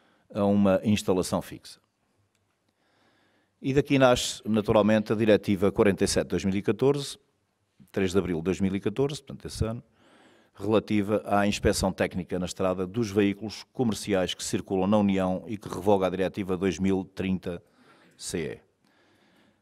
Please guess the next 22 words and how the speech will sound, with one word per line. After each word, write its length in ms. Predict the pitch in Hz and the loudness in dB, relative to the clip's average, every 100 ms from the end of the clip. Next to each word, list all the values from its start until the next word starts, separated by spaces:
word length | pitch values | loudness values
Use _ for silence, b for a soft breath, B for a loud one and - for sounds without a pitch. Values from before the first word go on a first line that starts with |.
| b _ | b _
Quando 200 | - 123 | -4 -2
se 100 | - | -2
diz 140 | 120 95 | -4 0
veículos 360 | 107 95 104 | 0 -2 -6
comerciais, 840 | - 113 104 127 117 120 127 - - _ | -4 -2 -2 2 2 2 -2 -10 -14 _
se 260 | - - 104 | -14 -12 -4
lermos 340 | 107 92 90 | -2 -2 -4
a 60 | 95 | -4
diretiva 460 | 95 92 95 85 | 0 0 0 -4
com 100 | 87 | -2
mais 220 | 95 98 95 | 0 0 -2
atenção, 560 | 98 104 - 123 135 | -2 -2 0 -2 -2
e 60 | 101 | -6
eu 120 | 82 | -8
já 160 | 82 82 | -8 -10
me 140 | 82 | -12
referirei 320 | - 90 85 | -12 -10 -8
a 40 | 85 | -8
isso 200 | 82 95 | -8 -6
mais 180 | 98 | -2
à 80 | 107 | -2
frente, 420 | 104 110 113 - | -2 -2 -4 -6